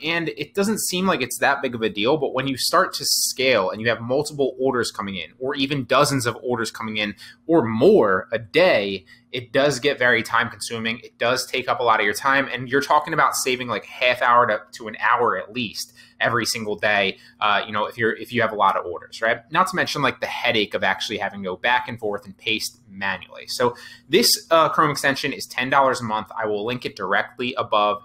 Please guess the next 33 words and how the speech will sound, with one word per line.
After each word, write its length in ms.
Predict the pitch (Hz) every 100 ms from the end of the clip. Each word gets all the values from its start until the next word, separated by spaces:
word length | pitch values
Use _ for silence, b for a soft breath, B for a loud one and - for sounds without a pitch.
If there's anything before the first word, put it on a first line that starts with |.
| -
and 120 | 101
I'm 100 | 90
gonna 140 | 95
show 180 | - 139
you 160 | 143 127
how 120 | 123
to 60 |
actually 360 | 113 107 - 110
use 240 | 101 101
it. 200 | 110 107 B B _
There's 160 | 110 -
two 160 | 196
ways 260 | 180 170 -
to 60 | 143
use 160 | 135
it 80 | 135
here 160 | 131 127
in 60 |
a 40 | 120
second, 400 | 123 117 113 -
so 160 | -
I'll 80 | 98
run 220 | 104 110
through 180 | - 110
a 40 |
quick 180 | - 107
tutorial 440 | - - 120 123 120
with 140 | 123
it. 180 | 120 -
This 120 | 131
is 80 | -
a 40 |
lifesaver. 760 | 160 131 131 - 135 135 131